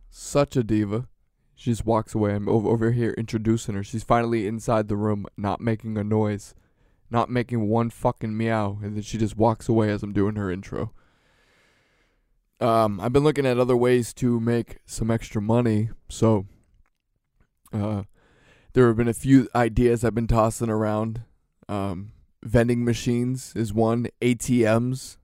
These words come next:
you know, a friend of mine, he, uh, he was looking into extra ways of making money as well. And he was talking about A T Ms, just owning the A T Ms that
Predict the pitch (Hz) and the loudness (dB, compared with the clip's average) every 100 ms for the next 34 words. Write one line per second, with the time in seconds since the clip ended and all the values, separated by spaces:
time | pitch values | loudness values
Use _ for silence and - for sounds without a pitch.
0 | - 87 98 98 123 - 113 - 120 120 | -12 -6 -4 -4 -6 -8 -4 0 0 2
1 | 117 113 120 120 - _ _ _ - 127 | 2 2 -2 -8 -14 _ _ _ -6 2
2 | 113 104 101 95 104 - _ _ _ _ | 4 4 2 -2 -4 -8 _ _ _ _
3 | - 117 120 104 120 120 120 110 - 110 | -4 2 2 4 2 0 -2 -4 0 -2
4 | - 117 104 - 117 104 107 113 107 110 | 0 -4 -2 2 2 2 0 -2 -2 -2
5 | 110 107 104 98 - 107 104 120 - 117 | -2 0 -2 -2 0 0 0 -4 -4 -4
6 | 107 113 - 113 87 - 117 - 113 117 | 2 2 2 -2 -4 -2 -2 0 2 2
7 | 110 104 - 117 - 120 120 113 113 98 | 2 -2 -4 -4 0 0 0 -2 -4 -6
8 | 98 85 113 120 123 113 117 107 98 95 | -6 -4 -2 -2 0 0 0 -2 -4 -4